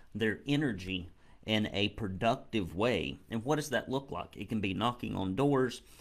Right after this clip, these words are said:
it can be calling your legislators, it can be writing letters, uh, it can be making phone calls, um, it can be, uh, showing up to organizational meetings and assisting,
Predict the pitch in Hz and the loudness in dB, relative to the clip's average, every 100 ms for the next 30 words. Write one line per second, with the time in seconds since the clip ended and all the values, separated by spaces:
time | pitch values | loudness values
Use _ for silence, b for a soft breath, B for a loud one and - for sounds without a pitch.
0 | B - 104 95 - 123 113 113 104 98 | B -6 -2 -2 -2 0 0 0 -2 -2
1 | 107 127 135 - 131 127 131 127 113 92 | 0 2 0 0 0 2 2 2 0 -6
2 | - 95 90 92 101 101 98 110 139 135 | -4 -4 -4 -2 0 0 -2 0 2 2
3 | 123 123 B B B 98 98 95 101 - | 0 -2 B B B 2 4 2 -2 -2
4 | 110 101 92 98 98 98 90 80 - 143 | -4 -2 0 -2 -2 -4 -6 -6 0 4
5 | 143 139 135 120 120 113 104 - B B | 6 4 2 2 4 2 -2 -8 B B
6 | - 85 82 80 76 107 110 104 101 107 | -6 -2 0 -2 -2 -2 0 -2 0 0
7 | 104 104 - 92 90 - 139 127 123 123 | 2 0 0 -2 -2 0 2 2 2 0
8 | - - 120 117 104 120 123 - 110 107 | -2 -2 0 0 0 0 0 0 -4 -2
9 | 117 120 117 110 90 87 - 131 127 - | 0 0 0 -2 -6 -6 -2 -2 -2 -2
10 | 113 104 101 | 0 0 -2